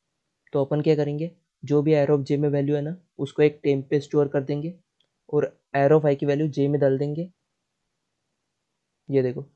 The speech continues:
देखो सबसे पहले तो ज़ीरो, वन, ज़ीरो, थ्री, ट्वेल्व, ये वाला कुछ, ये वाला हमारे पास array है, ठीक है। ये I है,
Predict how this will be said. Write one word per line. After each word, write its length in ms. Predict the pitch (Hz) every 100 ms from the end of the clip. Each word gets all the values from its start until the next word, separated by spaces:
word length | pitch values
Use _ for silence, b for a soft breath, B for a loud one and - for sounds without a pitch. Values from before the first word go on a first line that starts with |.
| _ _ _ _ _ _
देखो 320 | 135 127 127 - _
सबसे 300 | - 123 139
पहले 160 | 139
तो 120 | 135 143
ज़ीरो, 260 | 127 131
वन, 200 | 139 139
ज़ीरो, 260 | 131 131 147 _
थ्री, 180 | 143 135 135 _ _ _ _ _ _ _ _ -
ट्वेल्व, 240 | 135 120 - -
ये 120 | 135
वाला 180 | 135 131
कुछ, 240 | 135 - -
ये 180 | 131 135
वाला 200 | 135 131
हमारे 240 | 123 131 -
पास 180 | 139
array 140 | 135 123
है, 140 | 123 127 _ _ _ _ _ _
ठीक 180 | 139 131
है। 120 | 135 139 _ _ _ _ -
ये 220 | 127 143
I 220 | 139 131
है, 160 | 147